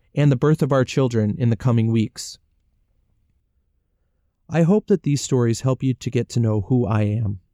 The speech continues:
and how my experiences with my own parents, my experiences working with families in the clinic, and my experiences of trying, failing, and eventually becoming a dad myself have shaped the doctor and dad I strive to be.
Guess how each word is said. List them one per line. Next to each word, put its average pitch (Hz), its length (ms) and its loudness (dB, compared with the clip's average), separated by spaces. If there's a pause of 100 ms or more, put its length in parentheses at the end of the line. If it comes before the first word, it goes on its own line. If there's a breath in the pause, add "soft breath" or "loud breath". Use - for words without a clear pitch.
(680)
and 123 120 0
how 135 100 2
my 131 240 2
experiences 135 800 -4
with 117 140 -2
my 110 140 2
own 131 260 0
parents, 123 580 -2 (400)
my 120 140 0
experiences 120 680 0
working 120 320 -2
with 113 160 -2
families 113 340 2
in 110 60 0
the 107 80 0
clinic, 120 480 0 (460)
and 127 120 2
my 120 120 4
experiences 147 760 -2
of 120 120 -2
trying, 135 560 0 (180)
failing, 156 480 0 (100)
and 123 140 2
eventually 160 360 4
becoming 143 520 2
a 131 60 2
dad 117 320 2
myself 110 580 0 (320)
have 117 160 -2
shaped - 400 -2
the 143 80 2
doctor 120 420 -2
and 117 200 -2
dad 104 260 0
I 104 60 0
strive 101 420 -2
to 110 120 -6
be. 101 280 -2